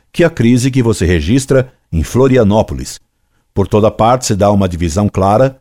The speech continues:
de duas maneiras opostas de ver e viver o catolicismo e a liturgia.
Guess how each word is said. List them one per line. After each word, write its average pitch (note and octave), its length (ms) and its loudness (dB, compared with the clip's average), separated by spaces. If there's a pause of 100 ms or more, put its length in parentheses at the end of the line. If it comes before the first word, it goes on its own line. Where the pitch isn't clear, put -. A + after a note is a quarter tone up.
(380)
de E2+ 140 -8
duas A2+ 400 0
maneiras G#2 500 0
opostas G#2+ 600 -2
de F#2 120 -2
ver A#2+ 460 -2 (320)
e G2+ 140 2
viver G2 520 0 (300)
o D#2 80 -4
catolicismo F#2 960 -2 (240)
e C#2+ 100 -6
a D2 60 -4
liturgia. D2 640 -4